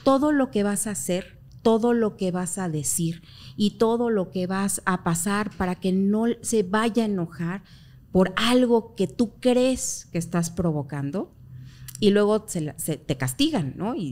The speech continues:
y ahí viene la revancha. Y es que no traje, mira, ni siquiera eres buena esposa porque no trajiste la leche, ni, ni para traer la leche adecuada puedes, ¿no? Eres tan tonta, eres tan estúpida que no puedes ni siquiera hacer eso.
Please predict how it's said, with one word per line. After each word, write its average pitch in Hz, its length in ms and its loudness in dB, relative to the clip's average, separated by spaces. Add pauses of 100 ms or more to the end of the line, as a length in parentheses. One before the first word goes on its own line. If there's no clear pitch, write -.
y 147 80 -6
ahí 143 180 -6
viene 156 260 0
la 208 120 2
revancha. 254 420 0
Y 190 140 -2
es 196 100 -2
que 220 80 -2
no 202 180 -4
traje, 214 280 -4
mira, 247 260 0
ni 180 120 2
siquiera 180 260 0
eres 214 160 0
buena 214 180 -4
esposa 208 260 -8
porque 165 160 -8
no 196 140 -4
trajiste 202 400 -6 (180)
la 196 140 4
leche, 208 260 4
ni, 214 140 4
ni 214 240 2
para 185 380 -2
traer 208 180 2
la 262 120 4
leche 208 280 0
adecuada 160 460 -2
puedes, - 340 -10
¿no? 202 140 -4 (180)
Eres 214 160 2
tan 180 240 2
tonta, 233 240 2
eres 226 140 0
tan 170 140 0
estúpida 233 440 -2
que 202 120 0
no 202 200 2
puedes 185 240 2
ni 143 120 -6
siquiera 151 260 -6
hacer - 240 -14
eso. - 180 -16